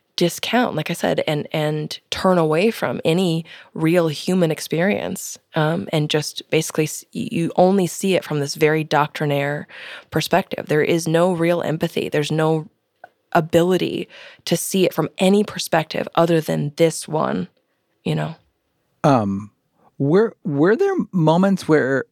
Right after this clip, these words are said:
Speaker 2: where, I don't know, you did, where empathy did poke through, or that there was some,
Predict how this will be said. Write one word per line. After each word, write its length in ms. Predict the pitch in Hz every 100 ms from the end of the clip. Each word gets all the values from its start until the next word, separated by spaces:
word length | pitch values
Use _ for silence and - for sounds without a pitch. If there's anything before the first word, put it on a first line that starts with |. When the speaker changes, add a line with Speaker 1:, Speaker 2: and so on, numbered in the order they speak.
| _
Speaker 2:
where, 460 | 139 135 131 127 - _ _ _ _ _ _ _ -
I 140 | 127
don't 80 | 143
know, 80 | 117
you 160 | 110 110
did, 380 | 117 127 123 - _ _ _ _
where 260 | - 131 139
empathy 520 | 147 131 - 127 113 - _ _ _ _ _ _ -
did 280 | 143 127 -
poke 340 | 156 151 -
through, 580 | - 156 151 151 147 135
or 220 | 127 117
that 320 | 110 113 107 -
there 160 | 123
was 160 | 110 117
some, 480 | - 113 110 107